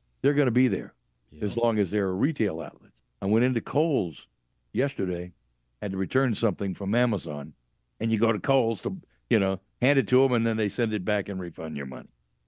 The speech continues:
Speaker 1: I go in there, and it's like a Monday afternoon.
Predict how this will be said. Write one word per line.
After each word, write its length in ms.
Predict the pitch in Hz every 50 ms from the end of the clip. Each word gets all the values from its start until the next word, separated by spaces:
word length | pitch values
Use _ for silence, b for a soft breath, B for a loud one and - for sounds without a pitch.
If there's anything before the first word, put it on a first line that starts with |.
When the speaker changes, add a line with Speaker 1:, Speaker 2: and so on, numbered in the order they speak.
| _ _ _ _ _ -
Speaker 1:
I 80 | 147
go 260 | 147 175 214 190 165 196
in 160 | 180 147 139
there, 260 | 139 135 147 165 170 -
and 200 | 127 127 127 139
it's 300 | 143 131 - - - -
like 200 | 135 131 127 -
a 60 | 120
Monday 520 | 110 113 120 170 233 254 247 233 196 165
afternoon. 680 | 147 139 131 - - 110 98 92 90 80 78 95 135